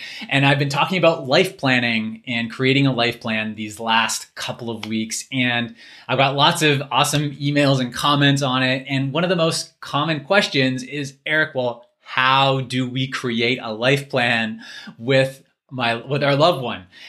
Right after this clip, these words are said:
So if you're like, "Eric, what's a life plan?" Um, go and check out the video that I did last, or the videos that I did the last couple weeks. I go deeper into what a life plan is, but it's basically thinking about, you know, five years from now, what would an awesome ordinary life look like for your loved one in terms of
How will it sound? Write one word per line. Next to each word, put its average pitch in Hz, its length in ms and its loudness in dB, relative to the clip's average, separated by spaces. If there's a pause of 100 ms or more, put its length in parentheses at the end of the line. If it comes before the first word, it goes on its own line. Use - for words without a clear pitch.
(160)
So 156 180 4
if 147 160 -4
you're 160 120 2
like, 143 140 2
"Eric, 147 220 2
what's 156 160 -2
a 151 60 0
life 139 260 2
plan?" 131 380 0
Um, 117 360 -4 (140)
go 170 160 6
and 175 100 2
check 165 200 0
out 151 220 2
the 127 200 2
video 123 380 0
that 117 80 0
I 113 80 2
did 110 240 0
last, - 580 0
or 113 320 -6
the 107 120 -12
videos 120 200 2
that 120 100 2
I 117 60 2
did 113 100 0
the 107 60 -2
last 107 220 2
couple 131 240 0
weeks. 123 420 0
I 120 60 0
go 120 160 2
deeper 127 320 -2
into 113 320 0
what 104 100 -2
a 95 60 -6
life 110 320 -2
plan 104 260 -6
is, 139 240 4
but 135 140 -4
it's 120 80 -2
basically 147 420 2
thinking 143 320 0
about, 123 320 -2 (340)
you 131 80 -2
know, 131 80 2
five 165 340 2
years 170 180 0
from 143 100 -2
now, 123 220 0
what 147 180 -2
would 156 100 0
an 131 80 -2
awesome 139 460 0
ordinary 123 420 -2
life 120 380 0
look 110 240 -2
like 117 180 0
for 110 160 -8
your 104 140 -6
loved 101 240 -6
one 104 140 -8
in 107 160 -8
terms 123 320 -2
of 117 160 2